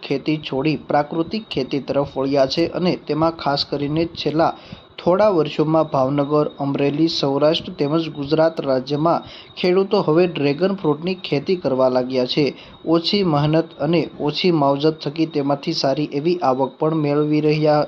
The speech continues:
છે અને જેના કારણે ડ્રેગન ફ્રૂટનું વાવેતર પણ ખેડૂતો દ્વારા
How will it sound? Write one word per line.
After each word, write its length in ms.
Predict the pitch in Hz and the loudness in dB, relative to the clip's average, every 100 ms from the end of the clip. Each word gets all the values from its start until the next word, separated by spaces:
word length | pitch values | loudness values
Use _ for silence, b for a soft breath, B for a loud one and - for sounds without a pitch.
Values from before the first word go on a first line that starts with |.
| - | -4
છે 260 | - 175 175 B B - | -2 -2 -2 B B -2
અને 260 | 196 123 B B 151 | 0 -2 B B -2
જેના 340 | 156 170 180 | 0 2 2
કારણે 520 | 175 143 147 165 135 - - _ _ - | 2 0 2 0 -2 -8 -20 _ _ -2
ડ્રેગન 360 | 160 170 196 175 | 0 2 0 -2
ફ્રૂટનું 480 | 147 139 170 131 | -4 -2 0 2
વાવેતર 480 | 127 135 135 135 139 | 2 2 0 -2 -4
પણ 240 | 127 180 180 | 0 -2 0
ખેડૂતો 460 | 156 139 139 160 | -2 -2 -2 -2
દ્વારા 440 | 139 135 160 131 | 2 2 4 0